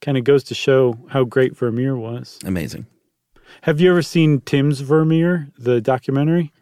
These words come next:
Speaker 2: I have not.
Speaker 1: Oh, Chuck, you've gotta see it. It's directed by Teller from Penn and Teller, which makes you think, like, how did he direct if he doesn't talk, you know? But he somehow did.
Speaker 2: I think he talks
Speaker 1: And
Speaker 2: in private. <laughs>
Speaker 1: it's about,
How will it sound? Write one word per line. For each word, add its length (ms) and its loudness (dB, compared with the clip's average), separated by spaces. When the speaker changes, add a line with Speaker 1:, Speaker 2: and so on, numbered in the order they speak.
Speaker 2:
I 60 -2
have 100 0
not. 240 -4
Speaker 1:
Oh, 220 4
Chuck, 380 -4
you've 100 -6
gotta 240 2
see 260 0
it. 180 -2
It's 260 -2
directed 480 0
by 340 0
Teller 520 2
from 260 -8
Penn 180 -2
and 160 0
Teller, 440 0
which 220 0
makes 340 -2
you 60 0
think, 260 0
like, 160 0
how 220 -2
did 160 2
he 100 2
direct 600 0
if 160 -6
he 80 -2
doesn't 280 2
talk, 420 -4
you 80 -2
know? 240 0
But 120 -8
he 40 -8
somehow 400 0
did. 380 0
Speaker 2:
I 40 -8
think 220 -8
he 80 -6
talks 160 -8
Speaker 1:
And 220 2
Speaker 2:
in 140 -2
private. 360 -6
<laughs> 260 -6
Speaker 1:
it's 200 0
about, 340 0